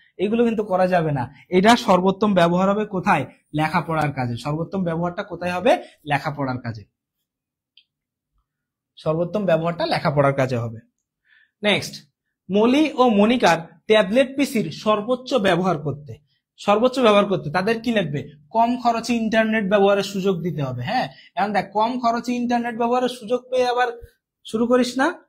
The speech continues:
ওই যে, উম, আহ, পড়াপড়ি, মানে রাত রাত দেখ Facebook, Facebook-ও তো পড়ে আর মেসেজ লেখে। তো ওই যে বলতেছে কি যে এই পাশের রুম তো ওই পাশের রুমে জিজ্ঞাসা করতেছে, রুমে দরজা দেওয়া ছিল, ওই পাশে আছে, কোনো সাউন্ড নাই।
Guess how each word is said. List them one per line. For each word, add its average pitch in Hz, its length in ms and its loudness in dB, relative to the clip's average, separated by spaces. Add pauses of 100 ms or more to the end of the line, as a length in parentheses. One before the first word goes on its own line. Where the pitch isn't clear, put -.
(240)
ওই 196 120 2
যে, 196 400 2 (100)
উম, 180 280 -6
আহ, 170 400 0
পড়াপড়ি, 214 540 0 (200)
মানে 190 140 0
রাত 202 220 4
রাত 208 100 0
দেখ 180 160 2 (120)
Facebook, 175 480 2
Facebook-ও 214 380 2
তো 220 160 -2
পড়ে 208 340 4
আর 196 120 2
মেসেজ 185 360 -6
লেখে। 147 240 -4
তো - 360 -12
ওই 220 100 4
যে 220 100 2
বলতেছে 220 380 -4
কি 240 340 -2 (360)
যে 170 200 2 (1300)
এই 220 140 4
পাশের 233 260 2
রুম 240 160 2
তো 240 80 2
ওই 240 60 4
পাশের 226 240 -2
রুমে 220 140 -2
জিজ্ঞাসা 190 380 -2
করতেছে, 170 320 -4
রুমে 180 260 -2
দরজা 202 340 2
দেওয়া 190 220 2
ছিল, 180 220 -4
ওই 190 100 -2
পাশে 185 220 -4
আছে, 180 180 -4
কোনো 175 180 -8
সাউন্ড 165 380 -6
নাই। 139 140 -6